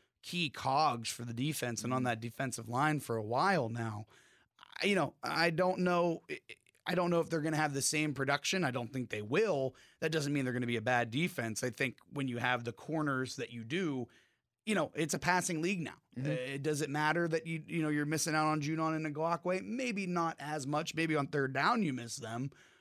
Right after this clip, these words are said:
Speaker 1: But when you have such good corners, I think you can kinda get away with it. But
Speaker 2: Mm-hmm.
Speaker 1: again, it is a huge loss.
Speaker 2: Oh, absolutely. There's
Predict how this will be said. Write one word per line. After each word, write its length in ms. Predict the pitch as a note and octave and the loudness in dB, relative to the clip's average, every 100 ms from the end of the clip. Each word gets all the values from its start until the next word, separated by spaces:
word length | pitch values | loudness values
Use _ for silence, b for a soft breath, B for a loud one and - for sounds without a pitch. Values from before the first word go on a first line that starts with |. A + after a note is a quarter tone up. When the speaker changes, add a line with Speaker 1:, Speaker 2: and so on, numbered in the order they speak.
| b - | b -2
Speaker 1:
But 160 | F#3+ - | -2 -2
when 200 | F3 F#3+ | 0 2
you 80 | E3+ | 2
have 280 | D3+ F#3 D#3+ | 2 2 0
such 240 | - D3+ | -2 -2
good 160 | - C3 | -4 -6
corners, 640 | - G#3+ G3 D3+ C3 - _ _ _ _ - | -4 -2 0 -2 -4 -10 _ _ _ _ -8
I 100 | F3 | -6
think 240 | F#3 F3 | -2 -4
you 60 | D#3 | -4
can 100 | C#3 | -8
kinda 300 | - E3 D3 | -2 0 0
get 240 | A#2 D3 | -2 -2
away 260 | B2 B2 C#3+ | -2 0 0
with 140 | F3 | 2
it. 240 | G#3 G#3 B2+ | 0 -4 -4
But 140 | D3+ | -2
Speaker 2:
Mm-hmm. 120 | D#3+ | 0
Speaker 1:
again, 240 | F3 D#3+ C#3+ | 2 2 0
it 120 | C3+ | 0
is 100 | C3 | -4
a 40 | A2 | -6
huge 200 | G#2 G#2 | -12 -10
loss. 460 | A2 G2+ - - - | -8 -8 -10 -6 4
Speaker 2:
Oh, 120 | C#3+ | 6
absolutely. 640 | C#3+ - A#2+ B2 A#2 G#2 | 4 2 -2 -2 -2 -2
There's 280 | G#2+ A#2+ | 0 -2